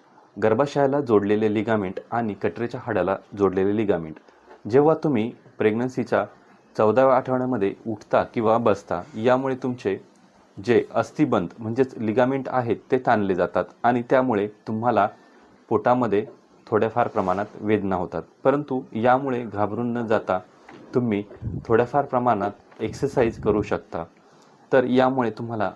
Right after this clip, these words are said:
आराम मिळू शकतो. यानंतर आता पाहूया तुमच्या बाळाच्या शरीरामध्ये काय बदल होतील. तर तुमच्या बाळाच्या शरीरामध्ये आतापर्यंत सर्व अवयव हे विकसित झालेले असतील,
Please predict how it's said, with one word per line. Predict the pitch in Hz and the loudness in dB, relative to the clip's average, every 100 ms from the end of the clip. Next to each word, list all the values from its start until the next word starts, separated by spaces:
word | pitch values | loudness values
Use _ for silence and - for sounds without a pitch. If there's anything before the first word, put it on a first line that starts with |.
| - | -6
आराम | 104 104 107 101 | -2 0 -2 -4
मिळू | 92 92 | -8 -8
शकतो. | - - 87 85 _ _ _ _ _ _ _ _ _ - - - - - - _ - | -10 -10 -12 -12 _ _ _ _ _ _ _ _ _ -20 -20 -20 -20 -20 -20 _ -2
यानंतर | 135 147 156 135 139 - _ _ _ _ _ - | 2 2 4 4 4 -2 _ _ _ _ _ -4
आता | 117 151 | 0 0
पाहूया | 143 139 131 104 | 0 2 2 0
तुमच्या | 123 110 127 95 - _ | -4 -2 0 0 -2 _
बाळाच्या | 110 110 117 127 147 | 0 4 4 0 -4
शरीरामध्ये | 147 139 135 110 104 - - | -4 -4 -4 -4 -4 -6 0
काय | 110 | 0
बदल | 98 98 92 | 0 -2 -4
होतील. | 92 92 87 _ _ _ _ - | -6 -10 -14 _ _ _ _ -2
तर | 131 127 - | 0 -2 -10
तुमच्या | 127 143 | -4 -2
बाळाच्या | 113 107 117 143 139 | 2 4 2 -2 -6
शरीरामध्ये | 143 139 139 113 104 _ _ - | -4 -4 -2 -4 -4 _ _ -14
आतापर्यंत | 110 131 135 139 131 | -4 -4 -2 -4 -2
सर्व | 110 - - 131 143 | -6 -4 0 0 0
अवयव | - 107 104 104 107 | 0 0 2 0 -2
हे | 117 95 - _ _ _ _ - | -4 -6 -8 _ _ _ _ -10
विकसित | 117 143 139 147 | -6 -4 -4 -6
झालेले | 117 101 92 98 | -6 -8 -8 -8
असतील, | 104 101 - | -8 -10 -10